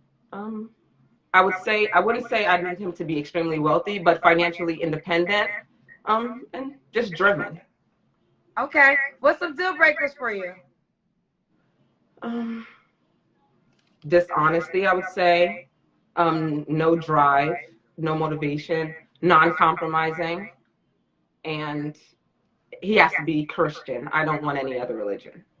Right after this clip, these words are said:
Speaker 2: Okay, he has to be Christian?
Speaker 1: Yes.
Speaker 2: Have you always practiced Christianity?
Speaker 1: No.
Speaker 2: When did you start?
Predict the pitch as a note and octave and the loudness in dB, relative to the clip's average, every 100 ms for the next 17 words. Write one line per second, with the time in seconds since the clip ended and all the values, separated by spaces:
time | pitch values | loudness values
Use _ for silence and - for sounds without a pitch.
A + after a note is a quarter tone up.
0 | _ - _ _ _ _ _ _ - C#4 | _ -20 _ _ _ _ _ _ -6 -4
1 | E4 D4 D#4 D4+ D4+ C#4 C4+ D4+ D4+ F4 | -2 0 0 -2 -2 -10 -6 -6 -6 -6
2 | F#4 F#4 F#4 _ - E3+ - - - _ | -8 -8 -18 _ -4 -2 -2 -8 -20 _
3 | _ _ _ D4 D4+ E4 D#4 E4+ F4 F4 | _ _ _ -4 -2 2 4 4 0 -6
4 | F4 - F4 F#4 F#4 F4+ F4+ F#4 F#4+ G4+ | -6 -6 -10 -10 -12 -10 -10 -8 -8 -8
5 | G4+ - _ - G3 - D#3 - _ _ | -10 -20 _ -2 0 0 -2 -14 _ _
6 | _ _ _ _ _ _ - D4+ C#4+ D#4 | _ _ _ _ _ _ -6 -4 -6 -6
7 | - D4 G#3+ | 2 4 4